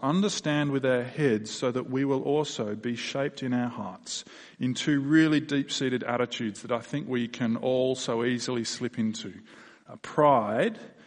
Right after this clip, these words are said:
and hopelessness. So we're gonna, we're gonna dive into this exercise of working our minds hard because that helps us to see how God is working our hearts hard as well.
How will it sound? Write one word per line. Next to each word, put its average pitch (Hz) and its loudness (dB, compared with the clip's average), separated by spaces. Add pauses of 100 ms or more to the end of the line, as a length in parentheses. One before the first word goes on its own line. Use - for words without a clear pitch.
(440)
and 101 -10
hopelessness. - -12 (1400)
So - -8
we're 165 -4
gonna, 143 0 (580)
we're 143 2
gonna 156 8
dive 151 12
into 151 6
this 135 4
exercise 120 4
of 123 0 (460)
working 156 4
our 143 6
minds 135 4
hard 123 0 (680)
because 131 0
that 139 4
helps 139 -2
us 120 -6
to 127 -8
see 123 -2
how 113 -2
God 113 0
is 117 -4
working 117 -2
our 107 -4
hearts 104 -10
hard 98 -14 (220)
as 98 -14
well. 101 -6